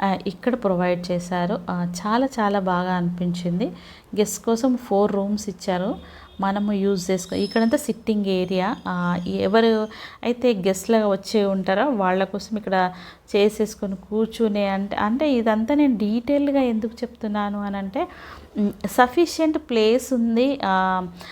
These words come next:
మనము హ్యాపీగా, ఈజీగా, ఆ, ఫంక్షన్ చేసుకోవచ్చు అనేది నేను చూపిస్తున్నాను అనమాట. ఆ, చూడండి ఇటు సైడ్ ఇది సన్సెట్ టైమ్ కాబట్టి కొంచెం లైటింగ్ అనేది, ఆ,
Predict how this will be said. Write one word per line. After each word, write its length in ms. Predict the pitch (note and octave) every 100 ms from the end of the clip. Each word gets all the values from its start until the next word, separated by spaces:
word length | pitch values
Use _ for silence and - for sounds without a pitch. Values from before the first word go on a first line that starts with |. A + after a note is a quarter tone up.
| - -
మనము 360 | G3 F#3+ F#3+ F#3
హ్యాపీగా, 680 | F#3+ F#3 - A3+ A3+ B3 B3
ఈజీగా, 800 | G#3 G#3+ G#3 A3+ G#3+ A3 A3+ -
ఆ, 420 | G3 F#3 F3+ F3+ F3
ఫంక్షన్ 400 | G3 G3 F#3 A3+ G#3+ G#3
చేసుకోవచ్చు 640 | G3 G3+ - G3+ G3 -
అనేది 320 | F#3+ F#3 F#3 F#3+
నేను 360 | F3+ F3 F3+ F3 F3 -
చూపిస్తున్నాను 800 | - A3+ - G#3+ - G3 F3+ F3
అనమాట. 360 | E3+ E3+ E3+ F3
ఆ, 220 | F3 F#3+ F3+ A3
చూడండి 340 | F#3 F3 F3
ఇటు 220 | - G3
సైడ్ 320 | - F#3 E3+ - - - - -
ఇది 120 | F#3
సన్సెట్ 580 | F3 G#3 G#3 A3 - C4
టైమ్ 500 | C4 - G#3 G#3+ A3+
కాబట్టి 560 | A3+ G#3 G#3 G#3 B3+ E4+
కొంచెం 500 | - G#3 G#3 A3 G3
లైటింగ్ 500 | F#3 F#3 F3+ G3+ G3
అనేది, 380 | F#3 F#3+ A3+ C4+ B3+ B3 - F#3
ఆ, 420 | F#3 F3+ E3+